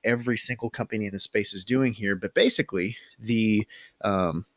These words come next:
the, the, the general idea is that the biggest company in the space, the, the company name rhymes with Simsonch, the biggest company in the space has, uh, gone on to create this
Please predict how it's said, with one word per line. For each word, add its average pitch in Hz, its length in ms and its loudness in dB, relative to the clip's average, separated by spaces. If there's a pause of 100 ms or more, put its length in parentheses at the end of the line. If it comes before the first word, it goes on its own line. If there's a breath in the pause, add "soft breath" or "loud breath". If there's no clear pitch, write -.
(140)
the, 98 340 6
the, 95 260 4
the 98 120 2
general 151 420 8
idea 101 580 6
is 95 120 2
that 98 120 2
the 90 60 -12
biggest 143 280 4
company 113 320 2
in 101 100 2
the 95 60 0
space, 87 480 -2
the, 92 280 -4 (320 loud breath)
the 113 80 -4
company 156 280 8
name 139 240 10
rhymes 131 300 10
with 131 140 6
Simsonch, 113 640 2 (260 loud breath)
the 123 80 -4
biggest 156 240 4
company 123 260 4
in 113 80 4
the 107 60 4
space 90 460 2 (240 loud breath)
has, 104 520 2
uh, 98 220 2
gone 104 260 4
on 104 200 4
to - 120 -2
create 98 400 4 (100)
this 92 380 6